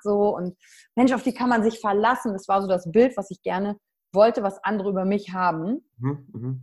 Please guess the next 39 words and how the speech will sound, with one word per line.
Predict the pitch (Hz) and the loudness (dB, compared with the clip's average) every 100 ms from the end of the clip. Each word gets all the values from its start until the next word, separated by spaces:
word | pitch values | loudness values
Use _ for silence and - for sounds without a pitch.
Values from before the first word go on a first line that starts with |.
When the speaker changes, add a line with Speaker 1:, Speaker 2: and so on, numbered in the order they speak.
| - | -6
Speaker 1:
was | 196 | -4
mich | 220 240 | 0 0
aber | 214 311 | 0 -2
selber | 339 247 233 | -2 -2 -2
total | 190 202 165 | -2 -2 0
angestrengt | 165 175 - 165 165 - | -2 -4 -10 -10 -10 -10
hat. | 156 - | -16 -10
Und | 170 | -8
dann | 170 175 | -8 -4
saß | 175 196 | -2 -2
ich | 226 | -4
da | 214 | -6
und | 208 | -8
hab | |
gedacht, | 196 190 190 | -6 -8 -6
„Nee, | 233 202 _ _ _ _ _ _ | -10 -10 _ _ _ _ _ _
ich | 214 214 - _ _ _ _ _ - _ | -8 -8 -16 _ _ _ _ _ -20 _
spür | 208 233 | 0 2
doch, | 262 262 | 2 -2
ich, | 214 _ _ _ _ | -16 _ _ _ _
ich | |
möchte | 240 269 262 | -2 0 -2
das | 175 156 - | -10 -10 -14
nicht.“ | - - _ | -18 -20 _
So, | - 180 - _ _ _ _ - | -4 -4 -6 _ _ _ _ 0
was | 190 226 | 2 2
ist | 240 | 0
jetzt | 262 254 | -2 -2
schlimmer? | 233 208 165 151 _ _ | -4 -4 -4 -8 _ _
Wenn | 214 | -20
ich | 214 | -8
jetzt | 208 - - | -8 -8 -6
einmal | 208 233 220 185 | -4 -2 -2 -2
sage, | 165 160 175 220 294 | -2 0 2 2 0
Maske | 220 180 - - | 0 -4 -4 -6
ab, | - | -6
sagen, | 202 180 175 196 | -4 -2 0 -2
was | 170 160 - | -6 -8 -6
ist, | 175 269 - | -4 -4 -10